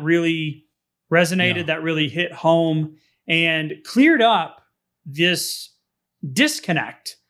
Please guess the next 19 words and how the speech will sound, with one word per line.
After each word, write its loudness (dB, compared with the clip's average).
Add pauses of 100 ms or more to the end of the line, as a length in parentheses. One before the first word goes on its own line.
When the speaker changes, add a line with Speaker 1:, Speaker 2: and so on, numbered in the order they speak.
(300)
Speaker 1:
between 2 (640)
going 2
from -4
omad 0 (720)
to 4
O 4
M 0
G, -4 (680)
or 6
from -2 (100)
Speaker 2:
<laughs> -10
Speaker 1:
omad 2 (200)
to, -4
"Oh 6
my, 2 (460)
what 4
am 2
I 2
doing?" -2